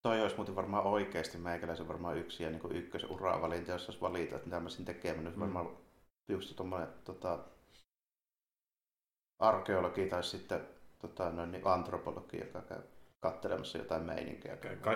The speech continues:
Speaker 2: kaivaa maata ja etsii
Speaker 1: Niin.
Speaker 2: raunioita ja
Speaker 1: Niin. Jo-,
Speaker 2: luita.
Speaker 1: jos saisi ihan niinku valita, että mitä, mitä vaan tekisi, mistä se on.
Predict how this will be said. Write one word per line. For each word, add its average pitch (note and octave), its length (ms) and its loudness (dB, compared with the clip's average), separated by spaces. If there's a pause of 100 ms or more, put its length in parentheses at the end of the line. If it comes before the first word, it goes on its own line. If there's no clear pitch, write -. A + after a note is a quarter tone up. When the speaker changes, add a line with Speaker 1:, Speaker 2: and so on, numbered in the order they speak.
Speaker 2:
kaivaa A2+ 260 6
maata G#2+ 280 4
ja F#2+ 60 2
etsii F#2+ 140 0
Speaker 1:
Niin. G2 100 4
Speaker 2:
raunioita F#2+ 500 4
ja G2 60 -2
Speaker 1:
Niin. F#2 220 -2
Jo-, G2 100 2
Speaker 2:
luita. F#2+ 160 2
Speaker 1:
jos G2 100 4
saisi A2 180 6
ihan G#2 200 6
niinku G2 180 2
valita, F#2 420 6
että - 120 -4
mitä, - 220 4
mitä A2+ 340 10
vaan G2 160 8
tekisi, - 340 -2
mistä - 180 -8
se G2 80 -10
on. - 180 -12